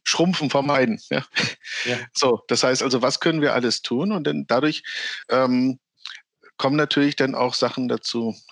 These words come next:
Speaker 1: Also wir haben, ähm, in einem Punkt Glück gehabt und dadurch, äh, also dadurch, dass das Scrum-Team von vornherein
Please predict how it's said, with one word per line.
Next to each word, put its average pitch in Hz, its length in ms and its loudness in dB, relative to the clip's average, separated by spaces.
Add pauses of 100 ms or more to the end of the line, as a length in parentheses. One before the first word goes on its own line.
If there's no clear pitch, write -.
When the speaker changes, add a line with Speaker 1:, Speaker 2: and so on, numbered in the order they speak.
Speaker 1:
Also 120 240 2
wir 120 120 2
haben, 165 380 0
ähm, 127 340 2
in 123 120 0
einem 151 340 0
Punkt 147 320 -4 (260)
Glück 131 180 0
gehabt - 560 -2
und 123 300 -2
dadurch, 127 440 0
äh, 120 40 2
also 117 340 2
dadurch, 127 320 2
dass - 260 0
das 123 140 0
Scrum-Team 143 680 -2 (540)
von 123 200 0
vornherein 117 840 2